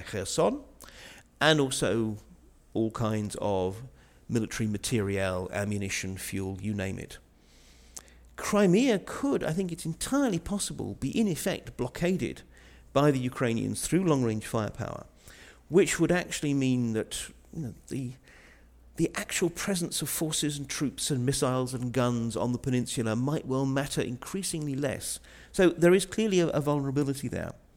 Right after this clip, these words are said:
But what I particularly wanted to dwell on just briefly was what Zelensky told, um,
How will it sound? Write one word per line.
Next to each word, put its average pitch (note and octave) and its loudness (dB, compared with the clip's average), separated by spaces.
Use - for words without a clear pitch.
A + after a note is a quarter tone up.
But - 8
what D#4+ 8
I G4 8
particularly C#4 -2
wanted F#3 0
to D3+ -6
dwell F3+ 2
on D#3+ 2
just D3+ -10
briefly E3 -2
was D3 2
what D#3+ -4
Zelensky D3 0
told, C3+ -2
um, A#2 -2